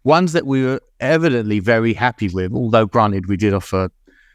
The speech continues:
Wilf a huge thing to stay. We probably thought we might not ever leave. But, um, what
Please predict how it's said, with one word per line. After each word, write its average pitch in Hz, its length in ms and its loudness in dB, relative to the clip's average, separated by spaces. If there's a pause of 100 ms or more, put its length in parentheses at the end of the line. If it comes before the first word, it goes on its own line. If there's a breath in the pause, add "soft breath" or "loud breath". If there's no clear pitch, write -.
(160 soft breath)
Wilf 98 600 -4
a 110 140 2
huge 98 300 0
thing 101 240 0
to 92 100 -6
stay. 98 300 0
We 98 80 -2
probably 92 260 -2
thought 101 220 -4
we 101 80 0
might 98 220 -2
not 104 220 -2
ever 104 220 2
leave. 87 280 -6 (180)
But, 123 160 2
um, 127 280 -2 (560)
what 196 300 0